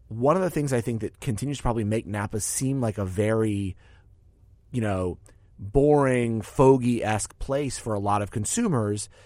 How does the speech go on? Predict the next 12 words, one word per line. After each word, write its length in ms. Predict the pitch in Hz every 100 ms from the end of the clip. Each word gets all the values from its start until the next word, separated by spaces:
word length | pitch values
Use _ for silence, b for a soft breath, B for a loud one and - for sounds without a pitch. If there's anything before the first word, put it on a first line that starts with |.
| b b -
is 260 | 156 170
the 120 | 170
fact 460 | - 117 98 90 -
that 280 | 85 82 - -
there 200 | 120 113
really 500 | 104 120 143 156 147
isn't 320 | 101 107 113 -
much 300 | 92 90 98
of 80 |
a 60 | 85
nightlife 480 | 76 73 - 50 -
there. 260 | - -